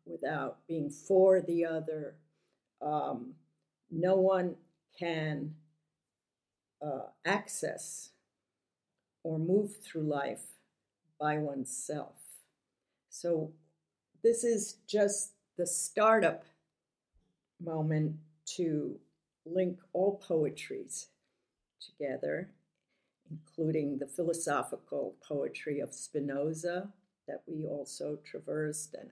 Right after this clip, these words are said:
Han-, Hannah Arendt with her strong flex of political action that requires us to befriend, to take on,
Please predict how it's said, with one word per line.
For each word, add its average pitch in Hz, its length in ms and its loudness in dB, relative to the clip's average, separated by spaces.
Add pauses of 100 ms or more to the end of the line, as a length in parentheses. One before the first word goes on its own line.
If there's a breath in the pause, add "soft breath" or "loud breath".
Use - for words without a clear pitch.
(100)
Han-, 139 220 -8 (140)
Hannah 147 360 -4
Arendt 180 640 2
with - 180 -12
her - 100 -16
strong 175 1000 -6 (720)
flex - 720 -4
of - 240 -12 (100)
political 151 720 -6 (880)
action 165 920 -2
that 143 220 -4
requires 156 840 -2
us - 260 -6
to - 140 -12
befriend, 151 880 -4 (560)
to - 140 -12 (100)
take 147 460 -2 (580)
on, 285 640 -6